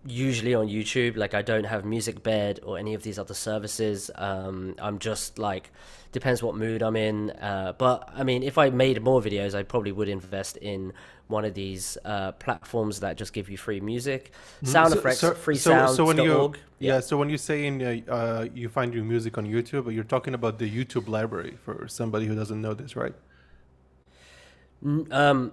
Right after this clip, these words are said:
Speaker 1: actually limited. No, I actually just find it on YouTube search. Like, there's a lot of
Speaker 2: Oh,
Speaker 1: music
Speaker 2: okay. Yeah,
Speaker 1: that,
Speaker 2: yeah.
Speaker 1: yeah.
Speaker 2: Copyright
Speaker 1: Yeah.
Speaker 2: free?
Speaker 1: Uh, copyright free, yep.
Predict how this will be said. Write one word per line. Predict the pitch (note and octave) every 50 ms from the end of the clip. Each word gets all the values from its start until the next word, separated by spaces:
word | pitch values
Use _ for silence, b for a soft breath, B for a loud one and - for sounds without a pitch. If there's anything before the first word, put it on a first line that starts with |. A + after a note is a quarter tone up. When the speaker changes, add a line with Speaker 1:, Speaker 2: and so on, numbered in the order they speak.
| - -
Speaker 1:
actually | - A3+ - - - G3 E3 C#3+
limited. | C#3 C#3 E3 F#3 F#3 F3 - - C3+ G2+ - -
No, | C3+ C#3 B2 G#2+
I | E2 A#2+ C#3
actually | D#3+ F3 - E3+
just | D3 D#3 D3 -
find | - C3 C3 B2+ C3+
it | A#2
on | A#2+ A#2+
YouTube | A2+ A#2 A#2 A2+ - - A2 G2
search. | - - G#2+ G#2 G2+ F#2+ - - - -
Like, | G#2+ G#2 -
there's | A#2+ A#2 A2
a | A2+
lot | A2+ A2+ B2 B2 B2 -
of | -
Speaker 2:
Oh, | D3 E3 E3+ C#3+
Speaker 1:
music | C3 A#2+ - C3+ A#2+ A#2 - - -
Speaker 2:
okay. | - -
Yeah, | B2 G2+ F#2+ F#2
Speaker 1:
that, | F2+ - -
Speaker 2:
yeah. | A2+ A2 - _ - _
Speaker 1:
yeah. | - G2+ F#2 - - _ _ _ _ _ _ -
Speaker 2:
Copyright | - C3 B2 C#3 C3+ B2+ B2 A#2
Speaker 1:
Yeah. | -
Speaker 2:
free? | - D3 C#3 C#3+ C#3+ - -
Speaker 1:
Uh, | - G#2 G2+ G2 - - _ _ _ _ _ _ _ _ _ _ _ _ -
copyright | - D#3+ C#3+ D3 C#3 C3 A#2+ -
free, | - B2+ A#2+ A#2 A2+ A2+ - -
yep. | - A2+ A2+ -